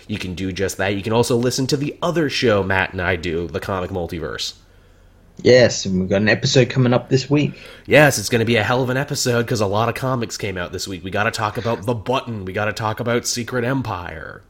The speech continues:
Speaker 2: Yeah, lots and lots of good comics.
Speaker 1: Gotta talk about Trinity and Superman. Superman's been busy, hasn't he?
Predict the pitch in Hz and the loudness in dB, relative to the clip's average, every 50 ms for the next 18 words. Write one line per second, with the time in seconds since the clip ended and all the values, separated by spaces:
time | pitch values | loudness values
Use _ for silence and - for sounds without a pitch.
0 | _ _ _ _ _ _ _ _ _ _ _ _ - - 107 107 110 107 101 92 | _ _ _ _ _ _ _ _ _ _ _ _ -6 0 4 6 6 8 6 6
1 | 87 90 98 117 131 131 - 131 127 117 117 117 117 - 123 107 117 113 110 - | 6 6 6 4 4 2 2 2 4 4 4 2 2 0 2 2 4 2 2 2
2 | - 113 107 95 92 92 - - - - - 113 110 113 107 - 135 123 127 - | 2 2 2 2 0 -4 -8 -12 -14 -8 -4 -2 -2 -2 -2 0 0 0 2 2
3 | 131 117 127 127 127 113 - - - - 120 135 151 156 143 120 120 110 104 101 | 0 2 2 2 0 0 -2 -6 -6 -2 -2 2 2 2 2 2 0 0 -2 -4
4 | - 104 107 110 107 - - - 143 151 147 147 143 123 113 101 101 95 87 - | -6 -6 -6 -6 -6 -6 -6 -2 -2 -2 0 0 0 0 0 -2 -4 -4 -6 -6
5 | - - 170 175 180 165 151 151 151 147 131 110 107 120 113 107 92 135 139 156 | -2 -2 0 0 0 0 0 0 -2 -2 -4 -4 -6 -6 -6 -6 -4 -4 -4 -2
6 | 135 127 120 107 98 104 117 127 123 120 113 92 87 71 92 73 | -2 -2 -4 -4 -4 -4 -4 -4 -4 -4 -6 -6 -6 -6 -8 -10